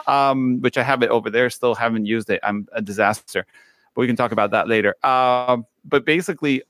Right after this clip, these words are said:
all these things are happening. You have the other side. And what happens is there's a middle ground now of brands that have realized, "Oh, wait, we could launch it and tell Nico about it."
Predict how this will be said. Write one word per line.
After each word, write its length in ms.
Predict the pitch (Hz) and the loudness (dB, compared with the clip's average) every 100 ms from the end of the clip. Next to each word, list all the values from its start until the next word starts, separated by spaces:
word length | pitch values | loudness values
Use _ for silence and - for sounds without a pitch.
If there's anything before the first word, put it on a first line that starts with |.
| - | -2
all 140 | 139 | 0
these 180 | 160 156 | 0 -2
things 220 | 170 170 | -4 0
are 100 | 147 | 0
happening. 580 | 135 170 170 135 120 117 - | 0 0 0 0 0 -2 -6
You 680 | 131 117 139 135 135 127 123 - | -8 -2 0 2 2 2 0 -4
have 320 | - 135 123 | -2 -2 0
the 100 | 123 | 2
other 140 | 120 | 0
side. 340 | 113 110 90 85 - | 0 0 0 -2 -2
And 200 | 127 127 | 0 0
what 120 | 131 | -2
happens 420 | 127 147 151 143 | 0 -2 0 0
is 300 | 123 120 107 - _ _ _ _ - | 2 0 -2 -12 _ _ _ _ -4
there's 220 | 143 170 | -2 0
a 80 | 165 | 0
middle 360 | 135 143 175 | 0 0 0
ground 320 | 180 175 180 175 | 0 0 0 0
now 400 | 175 175 180 - - | 2 2 0 -2 -2
of 160 | 120 | -2
brands 440 | - 123 127 139 131 | 0 0 2 0 0
that 180 | 117 | -2
have 220 | 127 127 117 | 0 -2 0
realized, 500 | 113 117 120 123 - | 0 2 2 0 0
"Oh, 120 | 139 | 0
wait, 300 | 127 117 95 _ _ _ _ - | 2 0 -2 _ _ _ _ -6
we 240 | 113 131 | 0 0
could 360 | 127 135 117 120 - | 2 0 -2 -8 -10
launch 440 | 113 117 151 165 | -2 2 2 0
it 200 | 131 120 - - | -2 -2 -4 -4
and 160 | 110 | -4
tell 200 | 127 113 | 0 0
Nico 380 | 107 127 143 117 | 0 -2 0 0
about 300 | 107 95 92 | 0 2 2
it." 180 | 90 76 | 0 -4